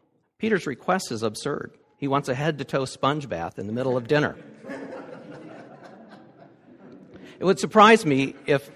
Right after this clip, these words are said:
his request didn't elicit some laughter in the room, perhaps even from Jesus himself.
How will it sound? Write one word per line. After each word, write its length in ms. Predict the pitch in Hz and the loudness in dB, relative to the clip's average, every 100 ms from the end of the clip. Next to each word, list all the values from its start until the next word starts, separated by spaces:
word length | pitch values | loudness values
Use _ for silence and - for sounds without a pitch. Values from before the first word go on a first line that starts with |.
| - | -4
his 320 | 151 143 120 | 0 0 0
request 600 | 139 131 175 151 - 113 | -4 2 4 4 2 -2
didn't 240 | 151 151 | 0 0
elicit 420 | 139 135 151 - - | 0 0 0 -2 -8
some 160 | 117 | -4
laughter 440 | 113 123 147 - 117 | 0 0 0 -4 -6
in 80 | |
the 80 | 104 | -6
room, 340 | 101 98 110 120 - _ _ | -8 -8 -8 -12 -18 _ _
perhaps 340 | - 139 - | -2 -2 -2
even 220 | 127 117 | -4 -4
from 140 | 107 101 | -6 -8
Jesus 360 | 104 101 90 | -8 -8 -10
himself. 460 | - 87 127 110 | -12 -10 -6 -6